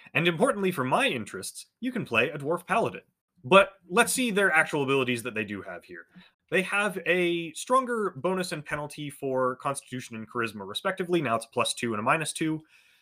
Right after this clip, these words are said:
They now have a restriction on their land speed. It's only twenty feet, but they're not over-encumbered by medium and heavy armor, so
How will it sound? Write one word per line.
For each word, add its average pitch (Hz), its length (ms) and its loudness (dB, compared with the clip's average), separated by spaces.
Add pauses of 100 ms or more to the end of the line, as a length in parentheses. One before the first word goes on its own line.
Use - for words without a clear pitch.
(160)
They 143 540 2
now 208 320 4
have 180 260 4
a 156 80 -2
restriction 147 400 -4
on 120 80 -4
their 107 100 -4
land 185 320 0
speed. 185 460 -4
It's 127 140 -4
only 131 200 -4
twenty 120 400 -6
feet, 202 320 -8 (160)
but 135 220 2
they're 127 260 2
not 139 300 0 (160)
over-encumbered 127 680 2
by 110 120 6
medium 104 340 -4
and 95 80 -10
heavy 104 240 -8
armor, 160 320 0
so 110 480 4